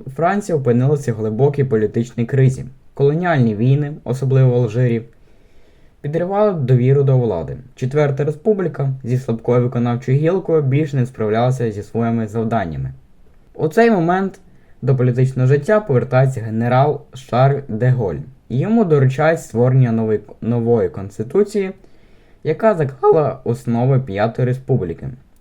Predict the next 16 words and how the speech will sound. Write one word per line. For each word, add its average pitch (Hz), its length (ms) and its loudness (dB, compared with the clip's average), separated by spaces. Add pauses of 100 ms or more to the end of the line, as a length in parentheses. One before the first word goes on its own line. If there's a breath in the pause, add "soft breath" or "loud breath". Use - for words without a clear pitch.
(180)
сучасної 202 500 -2
французької 123 580 0
державної 101 540 -2
системи 202 520 -2
з - 40 -14
посиленою 139 580 0
ролью 131 220 4
президента. 120 680 0 (680 soft breath)
Це 220 180 0
стало 170 260 2
вирішальним 135 600 2
моментом 127 640 0 (420 soft breath)
для 117 200 -2
подальшого 117 580 -2
розвитку 110 420 -2
країни. 104 520 -2